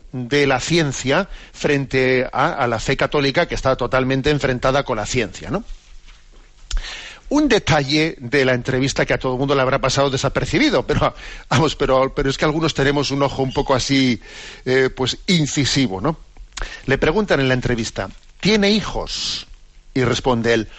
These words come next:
"No tengo hijos por decisión propia. Lo pensé mucho. Adoro a los niños, tengo sobrinos, alumnos, pero no he tenido hijos. Me di cuenta de que si hubiera tenido hijos, no habría escrito mis libros,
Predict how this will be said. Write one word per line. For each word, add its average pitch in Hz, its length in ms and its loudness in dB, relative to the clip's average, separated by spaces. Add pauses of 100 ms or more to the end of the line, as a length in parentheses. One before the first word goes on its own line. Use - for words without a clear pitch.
(240)
"No 170 180 0
tengo 160 300 2
hijos 190 380 0
por 127 200 -2
decisión 127 560 -2
propia. 110 480 -2 (1080)
Lo 135 120 2
pensé 143 360 2
mucho. 185 420 -6 (800)
Adoro 139 360 2
a 156 60 2
los 131 200 0
niños, 123 460 -2
tengo 131 260 0
sobrinos, 117 640 0
alumnos, 117 520 -2 (300)
pero 135 220 2
no 147 100 2
he 175 80 2
tenido 127 420 0
hijos. 117 480 -4 (480)
Me 131 120 0
di 190 100 0
cuenta 147 460 0
de 143 120 0
que 127 120 -4
si 123 160 -2
hubiera 151 320 2
tenido 131 400 0
hijos, 120 480 -2 (320)
no 139 180 2
habría 156 300 2
escrito 143 480 0
mis 123 180 0
libros, 113 600 -2